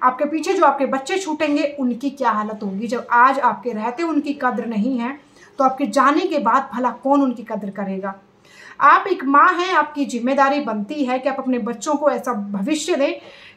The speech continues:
कि वो इन हालातों में ना जिएं जो आज आप जी रही हैं और वो बच्चे भी झेल रहे हैं।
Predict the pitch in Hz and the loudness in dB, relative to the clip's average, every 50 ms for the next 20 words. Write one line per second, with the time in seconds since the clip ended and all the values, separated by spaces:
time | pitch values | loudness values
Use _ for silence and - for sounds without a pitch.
0 | _ - 311 302 269 233 240 311 349 370 392 392 392 330 339 359 381 339 277 302 | _ 0 2 2 2 2 0 0 2 4 4 2 2 2 0 2 2 2 4 6
1 | 269 254 254 247 247 254 254 294 285 285 285 302 311 285 254 240 240 254 269 285 | 6 6 6 4 2 2 2 0 2 2 2 2 2 2 2 2 4 4 4 4
2 | 262 214 240 240 247 269 285 285 208 220 247 254 254 - 233 226 233 226 226 - | 4 2 -2 -2 0 0 0 0 2 2 2 2 4 4 4 4 4 4 2 2
3 | - 254 269 285 294 294 269 262 269 277 262 262 254 254 262 277 277 269 262 247 | 4 6 6 6 6 2 -2 -4 -4 0 0 0 0 0 0 0 0 0 0 0
4 | 208 226 202 - - 247 240 208 226 214 185 185 202 196 185 - 95 95 - - | 0 -4 -6 -6 -4 -4 -4 -4 -4 -6 -6 -6 -6 -6 -8 -8 -10 -12 -12 -14
5 | - | -16